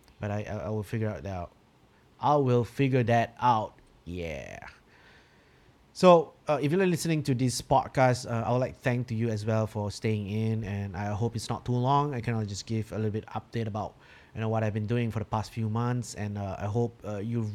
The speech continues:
really enjoy, uh, listening this podcast. If you really like this podcast, don't forget to share with your friends and family,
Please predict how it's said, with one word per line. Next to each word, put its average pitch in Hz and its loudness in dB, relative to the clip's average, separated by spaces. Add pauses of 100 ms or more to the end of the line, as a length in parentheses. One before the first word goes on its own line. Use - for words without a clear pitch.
really 139 0
enjoy, 110 2 (480)
uh, 110 -6
listening 117 -2
this 104 -2
podcast. 113 0
If 110 -6
you 117 2
really 123 4
like 113 2
this 110 -4
podcast, 117 0
don't 117 -2
forget 110 -2
to 101 -8
share 117 -2
with 107 0
your 107 -2
friends 110 -4
and 101 -4
family, 135 -2